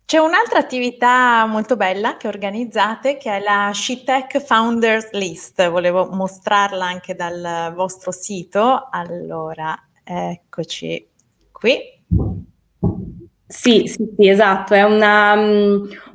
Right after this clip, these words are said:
Speaker 2: una lista, insomma, che noi pubblichiamo ogni anno, eh, di dieci startup che hanno almeno una co-founder donna,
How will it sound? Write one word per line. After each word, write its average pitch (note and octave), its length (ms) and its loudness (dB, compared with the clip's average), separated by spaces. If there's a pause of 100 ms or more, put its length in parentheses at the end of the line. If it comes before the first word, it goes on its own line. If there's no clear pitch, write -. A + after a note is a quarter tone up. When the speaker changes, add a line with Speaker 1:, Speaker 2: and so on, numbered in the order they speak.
Speaker 2:
una A3 200 2
lista, D4+ 460 4
insomma, G#3+ 420 4
che G3 180 2
noi G3+ 520 4
pubblichiamo G3 680 0 (220)
ogni G3+ 320 4
anno, G#3+ 760 0
eh, F#3 420 0
di F#3+ 220 -4
dieci G#3+ 640 -2
startup F#3 680 -4
che B3+ 100 -4
hanno F#3 160 2
almeno F#3 260 4
una F3+ 160 0
co-founder F3 580 -2
donna, G#3+ 600 0